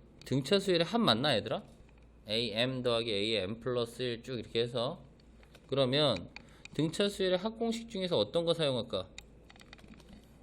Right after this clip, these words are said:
시작 항과 마지막 항 아는 거. 이 분의 항의 개수 몇 개? K 맞아?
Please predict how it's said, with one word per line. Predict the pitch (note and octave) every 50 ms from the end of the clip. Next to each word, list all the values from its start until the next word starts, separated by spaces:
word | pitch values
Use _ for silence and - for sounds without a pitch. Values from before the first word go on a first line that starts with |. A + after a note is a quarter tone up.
| - - -
시작 | - - F3 G3 F#3+ -
항과 | - F3 D#3 B2+ G#2+ F#2 F#2+ - - - - - - - - - - G2+
마지막 | G#2 A2 A#2 B2+ C#3+ D3 C#3+ C#3 -
항 | D3 B2+ B2
아는 | A2 F#2 F#2+ G2 G2
거. | F2+ G#2 A#2 A#2 -
이 | - A#2+ C3+ D#3
분의 | E3+ F#3 E3 C3 A2 A#2 C#3+ F3 F#3+ -
항의 | - - G#3+ A3+ A#3 A3+ A3
개수 | G#3 G3 - - C#3
몇 | C3 C3+ C3+ -
개? | C3 A2+ F#2 F#2 - - - - - - - - - - - - - - - - - - - - - - - - - - - - - - - - - - - - - -
K | - G3 G3
맞아? | F#3+ F3 E3+ F3 G3 G3+ G#3